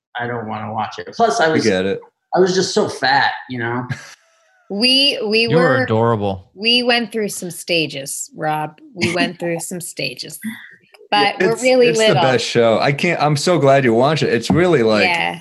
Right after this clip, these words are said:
Speaker 2: I've, it's probably the show I've rewatched the most, which is crazy 'cause it's funny as hell, but it's not a comedy. It's just funny.
Speaker 3: No, it's so funny. It is so,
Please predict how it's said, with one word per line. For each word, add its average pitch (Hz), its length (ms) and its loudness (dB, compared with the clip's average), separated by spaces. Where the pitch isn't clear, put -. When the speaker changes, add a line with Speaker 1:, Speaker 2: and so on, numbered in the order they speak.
Speaker 2:
I've, 185 220 0
it's 156 220 2
probably 208 260 2
the 127 140 2
show 151 160 2
I've 113 300 0
rewatched 131 520 2
the 123 80 -2
most, 107 540 0
which 120 120 -2
is 117 120 -2
crazy 147 420 2
'cause 113 340 -2
it's 135 200 -2
funny 185 240 2
as 151 100 2
hell, 135 100 2
but 120 120 0
it's 120 160 -2
not 151 200 2
a 143 60 0
comedy. 92 480 -4
It's 95 100 -4
just 151 280 -4
funny. 170 220 2
Speaker 3:
No, 214 520 2
it's 208 240 -6
so 196 380 -2
funny. 165 580 -8
It 196 160 -2
is 185 180 -4
so, 180 580 -2